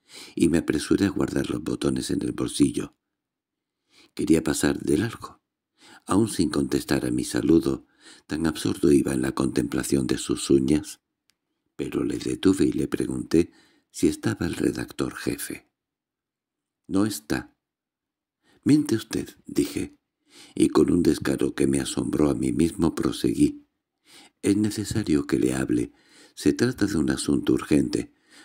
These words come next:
Puedo comunicarle un informe de la presidencia del Consejo». «¿No puede usted decírmelo a mí en todo caso?»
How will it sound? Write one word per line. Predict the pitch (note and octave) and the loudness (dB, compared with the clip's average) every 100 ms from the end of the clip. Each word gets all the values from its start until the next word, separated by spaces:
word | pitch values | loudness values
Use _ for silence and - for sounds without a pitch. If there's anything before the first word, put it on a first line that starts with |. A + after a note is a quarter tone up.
| _ | _
Puedo | D#2+ D2 D2 | -2 0 2
comunicarle | E2 D#2+ D2+ C#2+ C#2+ D2+ C#2+ | 2 4 4 2 2 2 2
un | D2 | 2
informe | C#2+ C#2+ A#2+ A2 G2+ | 2 0 -2 0 0
de | G2+ | 2
la | C#2 C2 | -2 -2
presidencia | - - B1+ C#2+ C#2 C#2 | -6 -2 -2 0 0 -2
del | B1 A#1 | -2 -4
Consejo». | - B1+ - C#2+ - - _ _ _ _ _ _ _ _ _ _ _ _ _ _ _ _ _ | -6 -2 0 0 -4 -12 _ _ _ _ _ _ _ _ _ _ _ _ _ _ _ _ _
«¿No | - D3 | -6 -2
puede | A#2+ G2 D2 | 0 2 0
usted | - - D2+ C2+ | 0 2 2 2
decírmelo | B1+ - D2 C#2 B1+ C2+ | -2 2 2 2 -4 -4
a | C2 | -2
mí | D#2 | 0
en | C#2+ | 0
todo | C#2 B1+ B1 | -2 -2 -4
caso?» | - B1+ - A2+ | -6 -6 -6 -8